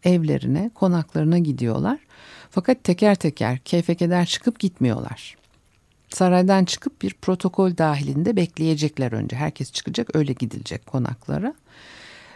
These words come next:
Ee, Vezir-i Azam'ın ikametgahı örneğin Paşa Kapısı, Yeniçeri Ağası'nınki Ağa Kapısı,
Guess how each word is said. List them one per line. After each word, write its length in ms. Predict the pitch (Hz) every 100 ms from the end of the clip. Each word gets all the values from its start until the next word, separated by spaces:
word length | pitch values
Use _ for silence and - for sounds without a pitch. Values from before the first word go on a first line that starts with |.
| _ -
Ee, 340 | 165 156 151 165
Vezir-i 340 | 202 208 240
Azam'ın 640 | 240 233 233 240 254 233 -
ikametgahı 920 | - 175 202 190 185 - 180 180 233 349
örneğin 360 | 202 180 185 233
Paşa 320 | 190 - 208
Kapısı, 640 | 180 - - - 151 254 - _ _ _ _
Yeniçeri 500 | 196 214 220 208 180
Ağası'nınki 640 | 165 160 - 156 147 - -
Ağa 220 | 156 160
Kapısı, 600 | - - 131 - -